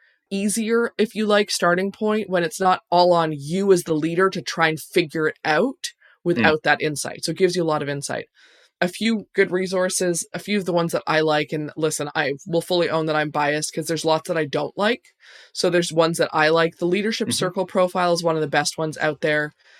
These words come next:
Speaker 1: that I have seen. You do need a certified practitioner to run it,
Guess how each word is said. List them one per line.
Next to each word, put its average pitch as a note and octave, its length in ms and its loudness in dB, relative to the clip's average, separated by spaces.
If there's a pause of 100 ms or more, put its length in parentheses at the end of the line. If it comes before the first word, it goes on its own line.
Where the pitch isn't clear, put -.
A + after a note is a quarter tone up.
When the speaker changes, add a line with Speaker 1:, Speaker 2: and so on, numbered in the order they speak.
(180)
Speaker 1:
that E3 180 -2
I E3 160 6
have E3+ 160 -2
seen. D#3+ 460 -2 (280)
You E3+ 160 -6
do F3+ 220 2
need F3+ 180 0
a E3+ 40 -2
certified D#3+ 540 0
practitioner D3+ 840 -4 (360)
to D#3 120 -4
run D3+ 240 2
it, - 300 -4